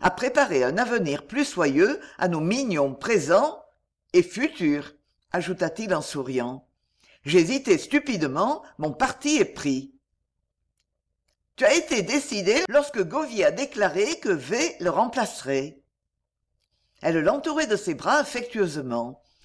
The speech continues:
Il se dégagea et la tint devant lui par les mains. Que signifie ta défiance ? Comment peux-tu douter de ton mari ?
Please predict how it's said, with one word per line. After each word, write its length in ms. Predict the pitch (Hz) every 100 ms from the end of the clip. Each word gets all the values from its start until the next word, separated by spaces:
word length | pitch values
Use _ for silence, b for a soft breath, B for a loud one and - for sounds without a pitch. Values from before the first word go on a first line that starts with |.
| _ -
Il 80 | 170
se 140 | 160
dégagea 760 | 262 277 254 196 151 156 240 - B
et 100 | -
la 100 | 190
tint 220 | - 190 143
devant 340 | 175 269 208
lui 300 | 180 170 277
par 180 | 285 196
les 140 | 160
mains. 320 | 131 120 127 143 _ _ _ _ _ _ _ _ _ _ _ _ _
Que 160 | - 349
signifie 560 | 349 277 233 - 311
ta 140 | 302 165
défiance ? 720 | 214 - 165 143 131 131 - b b -
Comment 320 | 330 208 156
peux-tu 480 | 254 254 - 339 190
douter 440 | 247 269 277 339
de 100 | 302
ton 180 | - 208
mari ? 540 | 170 147 135 135 -